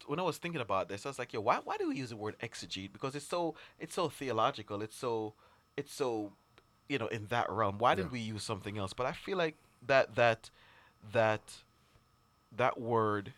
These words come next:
Speaker 1: is relevant. And it's always good to throw some new words in your vocabulary,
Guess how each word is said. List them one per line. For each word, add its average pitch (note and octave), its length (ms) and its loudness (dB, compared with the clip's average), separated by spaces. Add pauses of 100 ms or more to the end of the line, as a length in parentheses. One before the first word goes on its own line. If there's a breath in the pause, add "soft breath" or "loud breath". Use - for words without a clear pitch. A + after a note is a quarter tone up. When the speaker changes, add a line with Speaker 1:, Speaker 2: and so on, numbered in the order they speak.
(140)
Speaker 1:
is G2+ 180 -4
relevant. F#2 720 -2 (500 soft breath)
And D3 100 -2
it's G3 100 -2
always F3+ 280 0
good C#3 220 0
to G#2+ 360 0 (500)
throw C3 200 0
some A2+ 240 -4
new A2+ 160 -2
words G2+ 440 0
in G2+ 160 -2
your F#2+ 440 -6
vocabulary, G#2 840 -8